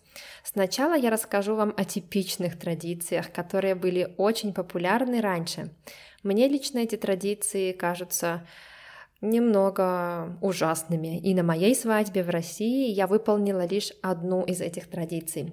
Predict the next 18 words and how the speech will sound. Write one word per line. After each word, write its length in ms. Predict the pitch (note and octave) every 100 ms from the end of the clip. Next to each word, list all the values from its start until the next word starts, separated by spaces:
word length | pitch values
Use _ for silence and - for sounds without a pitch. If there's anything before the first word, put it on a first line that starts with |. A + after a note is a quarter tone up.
| -
потому 300 | F#3 F3+ F#3
что 220 | - F3
моя 240 | F#3+ F3+
мама 460 | E3 G3 D4 A3 -
на 160 | F#3 E3+
этом 380 | G3+ G#3+ G3+ -
настояла. 840 | F3+ F3 F#3+ - F#3+ E3+ D#3+ D3 D3 - - - - - - -
Чуть 160 | E4
дальше 340 | B3+ B3 B3 A3+
вы 100 | A3+
узнаете, 480 | G#3 G3+ G#3 G#3+ G#3+
какую 480 | F#3+ - G3+ G3+
именно. 480 | - F#3 E3+ D#3+ D#3 - _ -
Типичная 560 | A3+ B3+ A#3+ - G#3
свадьба, 580 | G3+ A3 C4+ F4+ - G3 -
особенно 520 | F#3 - G#3+ F#3+ F#3+
в 80 | -
каком-нибудь 840 | G#3 G3+ G#3 G3+ F#3+ F#3 F#3+